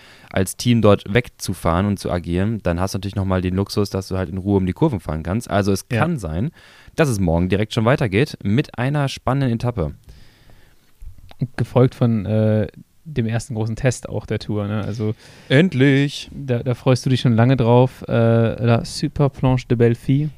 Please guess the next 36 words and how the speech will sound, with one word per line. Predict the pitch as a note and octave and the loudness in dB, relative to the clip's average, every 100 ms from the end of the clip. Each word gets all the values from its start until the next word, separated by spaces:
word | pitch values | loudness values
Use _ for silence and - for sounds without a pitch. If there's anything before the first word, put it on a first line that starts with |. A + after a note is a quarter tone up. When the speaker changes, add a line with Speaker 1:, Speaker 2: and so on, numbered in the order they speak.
| - | -8
Speaker 1:
Es | - A#2+ | -4 -2
geht | - B2 | 0 2
hoch | A#2+ C#3 | 4 2
nach | B2+ A#2+ - | 2 0 0
La | A2 A#2 - | 0 0 -2
Super | - D#3+ C#3+ C3 | -6 -4 -2 -2
Planche | B2 - A#2 C#3 A2+ | -2 -2 0 0 -2
de | A2+ | 0
Belfi, | A#2 A2+ - A2 | 4 4 2 0
genau. | E2+ G2 E2+ D#2 E2+ | 2 0 0 -2 -6
Ähm, | F#2 F#2+ F#2 F#2+ F#2+ - | -4 -2 0 -2 -6 -2
Highlight | C#3+ B2+ B2+ C3 - | 0 2 2 0 0
jedes | D3+ C#3 A#2+ | 2 2 4
Mal, | A2 | 2
wenn's | G#2+ A2 - | 4 2 2
bei | G2 | 4
der | G2 | 4
Tour | G2+ | 4
de | F#2 | 0
France | - G#2 A#2 - | 2 2 0 -4
irgendwie | - G2 F#2 | -2 -2 -2
stattfand. | - G2 - F#2 C3+ - - - - - | -4 -4 -2 -2 -4 -10 -20 -20 -14 -2
Ähm, | F#2+ F#2 F#2 F#2+ - | 2 2 2 -2 -2
sei | G2 G#2+ | 2 2
es | G#2+ | 2
zweitausendzwölf, | - G#2+ G2+ G#2 A2 A2+ | 0 -2 0 2 4 4
vierzehn, | - A2+ A2 G#2+ G2+ | 0 -2 -2 0 -2
siebzehn | G#2 A2+ - A2 G#2+ - - - _ _ - | -2 -4 -2 -2 -2 -6 -18 -20 _ _ 0
oder | G#2+ G#2+ | 4 6
auch, | F#2+ G2 - | 4 2 0
äh, | F#2+ F#2+ F#2 - | 0 2 2 0
was | - | -2
war | G2 | -2
das, | F#2+ | -2
Pogacar | - - G2+ G2 G2+ F#2+ | -4 -2 0 0 -2 -2
einundzwanzig. | F#2+ A2+ C3 C#3 C#3+ E3 - | 0 -2 -2 -4 -2 -4 -6